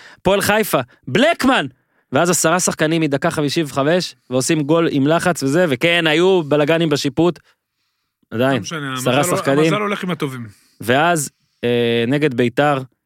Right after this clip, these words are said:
Speaker 1: ארבע אחת, באמת, ו-, באמת, הם גרמו לביתר לנצח את עצמה. וזה הסיבוב, תשעים וחמישה אחוזי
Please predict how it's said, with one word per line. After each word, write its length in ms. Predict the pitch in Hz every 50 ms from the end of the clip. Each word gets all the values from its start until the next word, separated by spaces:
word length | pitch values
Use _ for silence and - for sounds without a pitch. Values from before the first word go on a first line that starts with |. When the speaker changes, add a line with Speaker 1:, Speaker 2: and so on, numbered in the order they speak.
| _ _ _ _ -
Speaker 1:
ארבע 300 | - 135 147 139 143 135
אחת, 240 | 120 - 147 139 127
באמת, 200 | 127 127 131 120 107
ו-, 60 | 107 107 - -
באמת, 220 | - 113 143 151 131
הם 120 | 113 110
גרמו 360 | 104 113 117 113 120 135 156
לביתר 500 | 175 175 139 139 131 120 120 - 139 147
לנצח 380 | 160 147 139 135 - 170 165 139
את 80 | - 156
עצמה. 300 | 143 - - 180 170 127 - _ _ _ _ _ _ _ _ _ _ -
וזה 360 | 110 113 120 107 127 175 214
הסיבוב, 520 | 214 - - 180 175 156 220 240 196 160 - _ _ _ _ _ _ _ _ _ _ -
תשעים 300 | - - - 202 226 233 208
וחמישה 520 | 180 175 160 147 131 - 196 208 214 -
אחוזי 340 | - - 147 131 117 143